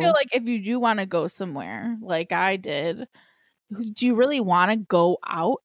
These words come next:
Speaker 1: out? Like, I wasn't trying to be where a ton of people were. I just wanted, like, s-, to not be working and <laughs> to have some sun. That's all I wanted.
Speaker 2: B-, believe me, I would love that. In fact, I was dreaming that I had a plan tri-, or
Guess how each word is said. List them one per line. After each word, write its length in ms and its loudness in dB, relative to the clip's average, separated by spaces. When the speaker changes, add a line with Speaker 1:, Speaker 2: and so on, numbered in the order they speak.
Speaker 1:
out? 360 2
Like, 240 2
I 140 4
wasn't 320 2
trying 360 2
to 80 -2
be 320 -2
where 180 0
a 60 -6
ton 200 -8
of 100 -16
people 440 -2
were. 300 0
I 120 2
just 200 -6
wanted, 340 0
like, 340 -4
s-, 100 -20
to 160 -2
not 240 2
be 140 2
working 720 -2
and 220 0
<laughs> 160 0
to 140 4
have 220 2
some 200 -6
sun. 420 -10
That's 200 -4
all 200 2
I 100 -4
wanted. 560 -10
Speaker 2:
B-, 80 -6
believe 360 2
me, 280 0
I 140 2
would 260 2
love 240 4
that. 180 4
In 60 -2
fact, 280 2
I 120 4
was 180 4
dreaming 680 0
that 200 2
I 200 6
had 200 2
a 60 0
plan 400 2
tri-, 340 0
or 240 2